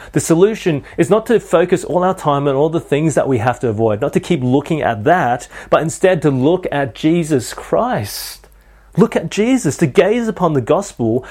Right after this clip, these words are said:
to be captivated by Christ. Just like being faithful in a marriage, of course, you need to be aware of the temptations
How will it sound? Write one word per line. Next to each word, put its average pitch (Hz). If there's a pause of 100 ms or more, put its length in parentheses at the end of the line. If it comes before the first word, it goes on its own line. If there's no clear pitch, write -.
(160)
to 202
be 185
captivated 160
by 190
Christ. 226 (1600)
Just 240
like 233
being 180
faithful 139
in 190
a 190
marriage, 214
of 160
course, 254
you 170
need 247
to 185
be 165
aware 147
of 151
the 143
temptations 156